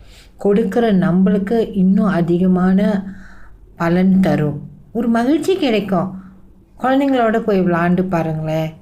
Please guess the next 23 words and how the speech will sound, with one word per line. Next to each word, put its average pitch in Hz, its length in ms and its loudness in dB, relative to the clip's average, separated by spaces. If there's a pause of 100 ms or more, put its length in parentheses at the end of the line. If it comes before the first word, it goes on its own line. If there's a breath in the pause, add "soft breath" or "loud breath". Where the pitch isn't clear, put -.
அப்ப - 360 -6
தெரியும். 175 580 0 (640 soft breath)
அதுங்களுக்கு 170 580 -2
தெரியாத 165 920 0 (580)
எத்தனையோ 226 520 0
விளையாட்டு 180 840 0
இருக்கு 160 420 -2
இன்னைக்கு. 147 440 -4 (1040 soft breath)
கபடி 170 340 0
தெ-, 190 400 -2
கபடி 339 560 2
இன்னைக்கு 185 640 0
நிறைய 165 320 0
பேருக்கு 170 400 -2
தெரியுது, 160 420 0
ஏன்னா 156 320 -2
கபடி 160 340 -2
காம்படிஷன்லாம் 143 840 -4
வருது 135 320 -6
இல்லையா? 135 680 -6 (460 loud breath)
அதனால 196 480 0
வேற 208 420 0
வேற 214 520 0